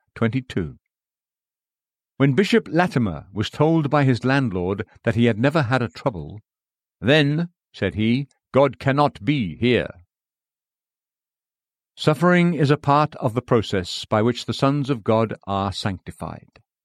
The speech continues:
They are chastened to wean them from the world and to make them partakers of God's holiness. The captain of their salvation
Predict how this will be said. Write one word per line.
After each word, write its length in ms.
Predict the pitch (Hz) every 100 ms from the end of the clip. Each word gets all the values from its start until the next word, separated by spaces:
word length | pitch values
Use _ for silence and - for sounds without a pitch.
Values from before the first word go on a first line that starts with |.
| _ _ _ _ _ _ _ _
They 140 | 127 139
are 100 | 143
chastened 680 | - 180 180 127 101 98 -
to 120 | -
wean 340 | 120 143 156 131
them 220 | 104 85
from 240 | - 123
the 60 | 117
world 540 | 110 120 135 135 135 - _
and 160 | 113 107
to 60 | 113
make 200 | 131 -
them 160 | 127
partakers 680 | 113 127 123 - 147 107 104
of 140 | 101 -
God's 260 | 113 113
holiness. 760 | - 98 85 73 82 - - - _ _ _ _ _ _ _ _
The 80 | -
captain 580 | - 196 - 143 92 78
of 180 | 139 139
their 160 | 123 110
salvation 800 | - 117 104 101 - - -